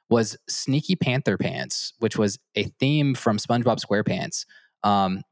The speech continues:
it, when it was abridged and then turned high-pitched.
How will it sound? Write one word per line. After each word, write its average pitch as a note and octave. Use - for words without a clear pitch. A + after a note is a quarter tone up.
it, A#2
when A2+
it G#2+
was A2
abridged A#2
and A2+
then G#2
turned A2
high-pitched. -